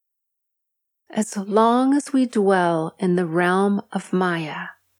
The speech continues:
we will always be tempted by the influence of evil. It is set up that way.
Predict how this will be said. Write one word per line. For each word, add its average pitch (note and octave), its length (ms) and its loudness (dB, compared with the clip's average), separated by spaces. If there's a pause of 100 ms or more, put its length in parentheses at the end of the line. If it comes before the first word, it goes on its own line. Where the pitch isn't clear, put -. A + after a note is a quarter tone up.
(400)
we G#3+ 100 0
will A3+ 300 0
always B3 400 2
be B3 180 0
tempted G3+ 760 -4 (180)
by F3+ 120 0
the F#3 240 4
influence F#3+ 760 0
of E3+ 160 0
evil. D#3+ 500 -2 (1040)
It A3+ 220 0
is C4+ 120 2
set B3 280 0
up B3+ 240 0
that D#3 280 -4
way. D#3 480 -8